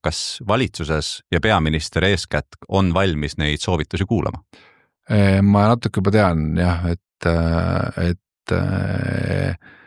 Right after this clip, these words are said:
Speaker 2: seda mõttekäiku on nüüd peaminister kuulnud ja see talle meeldis.
Speaker 1: Nii et on lootust, et mingeid järgmisi käike võiks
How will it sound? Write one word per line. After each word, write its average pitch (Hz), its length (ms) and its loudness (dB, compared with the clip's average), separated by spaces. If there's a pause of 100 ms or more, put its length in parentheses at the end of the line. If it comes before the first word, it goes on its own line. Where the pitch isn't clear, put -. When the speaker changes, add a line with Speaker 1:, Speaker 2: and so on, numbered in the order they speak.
(400)
Speaker 2:
seda 131 240 2
mõttekäiku 110 640 0
on 107 80 4
nüüd 101 80 -2
peaminister 110 360 0
kuulnud 147 440 2 (320)
ja 107 80 -2
see 107 120 -2
talle 104 200 2
meeldis. 76 300 -4 (1000)
Speaker 1:
Nii 87 80 4
et 85 240 -2
on 87 120 2
lootust, - 680 -2
et 76 160 -6
mingeid 85 560 0 (1000)
järgmisi 85 380 0
käike 90 520 0
võiks - 440 -4